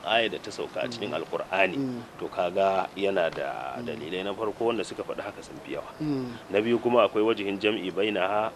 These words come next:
Speaker 1: wa
Speaker 2: Mm.
Speaker 1: baina masu cewa
Speaker 2: Mm,
Speaker 1: ayatul
Speaker 2: riba.
Speaker 1: riba.
Speaker 2: Mm.
Speaker 1: Sannan kuma madmunin ayar.
Speaker 2: Mm.
Speaker 1: Kaga abin da ayar ta kunsa, ku
Speaker 2: Akwai
Speaker 1: ji
Speaker 2: ban
Speaker 1: tsoron
Speaker 2: tsoro.
Speaker 1: yinin da za
Speaker 2: Kwarai
Speaker 1: ku koma
Speaker 2: kuwa.
Speaker 1: zuwa ga Allah.
Speaker 2: Mm.
Speaker 1: Sannan kuma ya zo da ƙarshen annabcin manzo sallallahu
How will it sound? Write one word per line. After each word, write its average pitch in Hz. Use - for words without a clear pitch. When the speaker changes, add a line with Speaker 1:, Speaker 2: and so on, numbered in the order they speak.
Speaker 1:
wa -
Speaker 2:
Mm. 147
Speaker 1:
baina 95
masu 76
cewa 85
Speaker 2:
Mm, 69
Speaker 1:
ayatul 82
Speaker 2:
riba. -
Speaker 1:
riba. -
Speaker 2:
Mm. 117
Speaker 1:
Sannan 117
kuma 131
madmunin 123
ayar. 110
Speaker 2:
Mm. 135
Speaker 1:
Kaga 117
abin 139
da 127
ayar 127
ta 127
kunsa, 104
ku 165
Speaker 2:
Akwai 170
Speaker 1:
ji 143
Speaker 2:
ban 196
Speaker 1:
tsoron 185
Speaker 2:
tsoro. 156
Speaker 1:
yinin 120
da 85
za 170
Speaker 2:
Kwarai 190
Speaker 1:
ku -
koma 147
Speaker 2:
kuwa. 101
Speaker 1:
zuwa 92
ga 73
Allah. 78
Speaker 2:
Mm. 131
Speaker 1:
Sannan 127
kuma 143
ya 151
zo 165
da 156
ƙarshen 160
annabcin 160
manzo 117
sallallahu 110